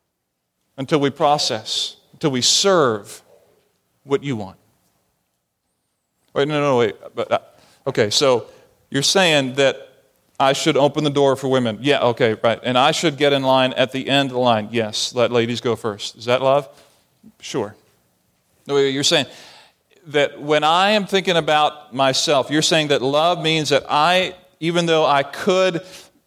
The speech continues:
kind of push for a little bit more within that contract, if I know that there's someone who needs that more, my employee needs a little more bonus, that I should actually pass on some of the large corporate benefit to my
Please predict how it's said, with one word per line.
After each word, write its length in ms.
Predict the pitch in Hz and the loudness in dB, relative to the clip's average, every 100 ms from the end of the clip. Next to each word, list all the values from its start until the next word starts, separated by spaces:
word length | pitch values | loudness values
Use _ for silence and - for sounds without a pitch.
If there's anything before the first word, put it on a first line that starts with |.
| _ - | _ -4
kind 200 | 165 139 | 0 0
of 160 | - | -4
push 340 | - 202 190 - | -2 -2 0 -2
for 140 | 156 | 0
a 60 | 147 | 2
little 160 | 165 | 2
bit 180 | 170 170 | 2 0
more 340 | 156 160 170 160 | 0 0 2 2
within 240 | 147 151 | 0 0
that 220 | 139 139 | 0 -2
contract, 760 | - 160 175 180 143 117 117 151 | -2 0 0 -2 0 2 2 -2
if 140 | 147 | -2
I 140 | 151 | 0
know 580 | 143 143 156 170 170 160 | 0 0 2 2 2 0
that 300 | 143 135 - - - | 0 -2 -2 -16 -4
there's 240 | 143 139 - | -2 0 0
someone 280 | 160 151 | 2 0
who 120 | 147 135 | -2 -4
needs 600 | 139 160 165 151 127 139 | -2 0 -2 -2 -4 0
that 400 | 131 127 - 120 | 2 2 -2 -4
more, 480 | 135 135 127 120 | -2 0 2 0
my 260 | 110 131 135 | -4 0 0
employee 800 | 131 117 160 165 160 156 160 139 | 0 -4 -2 0 0 -2 -4 -4
needs 440 | 131 143 156 135 | -4 -2 0 0
a 60 | 127 | 0
little 220 | 131 147 | 2 0
more 220 | 143 139 | 2 0
bonus, 480 | 123 131 143 139 123 | 0 0 2 0 0
that 120 | 135 | 0
I 140 | 131 139 | 0 0
should 480 | - - - 160 156 | -2 -6 -2 0 2
actually 480 | 139 147 - 143 | 0 -2 -4 -6
pass 460 | 123 - 143 143 - | -8 -4 0 0 0
on 240 | 147 143 | 0 0
some 200 | 139 143 | -4 -4
of 100 | 131 | -4
the 180 | 127 120 | -2 -2
large 480 | 110 131 127 131 - | -2 0 0 0 -2
corporate 260 | 147 127 120 | -4 -4 0
benefit 420 | 131 131 117 - | 0 2 -4 -6
to 80 | 123 | -2
my 340 | 117 113 113 | 2 2 0